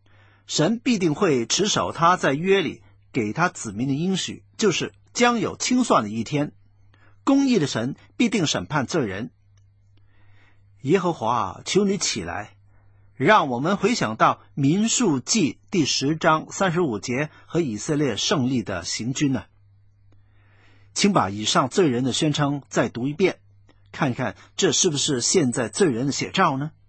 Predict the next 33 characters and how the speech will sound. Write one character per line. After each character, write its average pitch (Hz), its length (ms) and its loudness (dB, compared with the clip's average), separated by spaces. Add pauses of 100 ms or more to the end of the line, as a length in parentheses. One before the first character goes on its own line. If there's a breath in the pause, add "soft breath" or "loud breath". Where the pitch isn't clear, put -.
(1080)
好， 135 440 0 (200)
谈 170 200 0
完 214 120 4
了 170 160 4
拒 185 320 0
绝 147 260 0
神 147 220 -2
这 185 80 -2
个 117 60 -2
题 135 160 -4
目 190 160 -2
以 107 80 -8
后 147 220 -6
呢， 107 160 -8 (380)
谈 131 220 -6
另 220 180 0
外 127 160 4
一 123 60 0
个 117 80 0
题 113 140 -4
目， 120 180 0
就 120 140 -6
是 104 220 -6 (140 loud breath)
信 180 260 2
靠 143 200 0
神。 98 280 -8 (380 soft breath)
十 180 200 0
四 202 240 0
节 123 360 -2 (260 soft breath)
到 127 160 2
十 131 200 -4
八 135 220 2
节， 104 420 -8